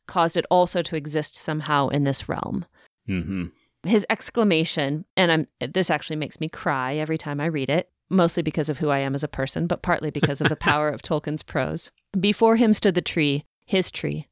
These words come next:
Speaker 1: finished. If you could say of that of a tree that was alive, its leaves opening, its branches growing and bending in the wind that Nigel had so often felt or guessed, and had so often failed to catch. He gazed at the tree,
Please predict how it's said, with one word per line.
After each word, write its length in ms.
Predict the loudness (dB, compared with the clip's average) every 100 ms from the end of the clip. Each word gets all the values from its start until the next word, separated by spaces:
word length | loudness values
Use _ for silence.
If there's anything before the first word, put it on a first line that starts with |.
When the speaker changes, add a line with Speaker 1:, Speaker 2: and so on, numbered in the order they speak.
| _
Speaker 1:
finished. 480 | 2 4 2 -2 -12 _ -4
If 140 | 0
you 100 | 2
could 220 | 2 -2
say 460 | -2 2 6 6 6
of 300 | 4 2 -2 0
that 260 | 2 2 -2
of 100 | -4
a 60 |
tree 360 | -6 -2 0 2
that 120 | 2
was 120 | 2
alive, 600 | 2 4 6 4 2 -2 -8 _
its 160 | -2 2
leaves 320 | 6 6 6
opening, 460 | 4 4 2 0 -2
its 120 | -4 0
branches 420 | 2 4 2 0
growing 420 | 4 6 6 4
and 120 | 4
bending 300 | 4 4 4
in 80 | 4
the 80 | 4
wind 360 | 4 6 6 4
that 160 | 2
Nigel 340 | 4 4 4 4
had 180 | 2
so 140 | 2 4
often 360 | 4 2 -2 -6
felt 460 | 0 2 2 -2 -6
or 120 | -6 -4
guessed, 460 | 2 2 2 0 -12 _ _ -4
and 140 | 0
had 180 | 2 2
so 200 | 4 2 4
often 360 | 0 0 0
failed 320 | 2 2 2 0
to 80 | -6
catch. 580 | -4 -4 -4 -10 -16 -18 _ _
He 140 | -2
gazed 340 | 2 4 4 4
at 80 | 0
the 60 |
tree, 520 | -2 0 2 2 0